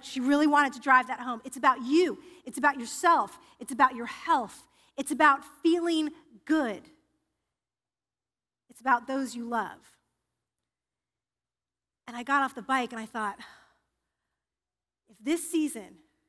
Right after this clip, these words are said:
is about me and about what makes me feel good,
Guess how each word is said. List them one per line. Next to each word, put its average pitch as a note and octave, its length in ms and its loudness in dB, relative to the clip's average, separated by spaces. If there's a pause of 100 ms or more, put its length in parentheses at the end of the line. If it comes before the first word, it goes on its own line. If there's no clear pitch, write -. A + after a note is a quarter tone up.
(1080)
is G#3 100 -18
about G#3+ 340 -4
me A3+ 360 -6 (1300)
and A3+ 100 -14
about A#3+ 240 -2
what A3+ 140 -12
makes A3+ 260 -10
me B3 160 -8
feel A3+ 300 -8
good, F#3 240 -18